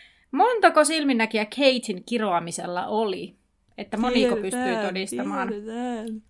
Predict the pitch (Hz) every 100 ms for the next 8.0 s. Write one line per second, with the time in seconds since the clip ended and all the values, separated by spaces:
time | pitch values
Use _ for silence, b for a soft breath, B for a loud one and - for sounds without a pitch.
0 | _ 233 220 208 196 175 175 190 180 175
1 | 180 190 180 185 - 180 - 180 - 202
2 | 185 190 208 214 285 254 175 - - _
3 | _ _ _ _ _ _ - 226 208 214
4 | 208 B B B - 339 311 233 294 349
5 | 262 233 - 233 233 - _ 196 190 196
6 | - 214 262 233 233 190 208 202 202 185
7 | 226 254 330 339 262 247 - 247 269 -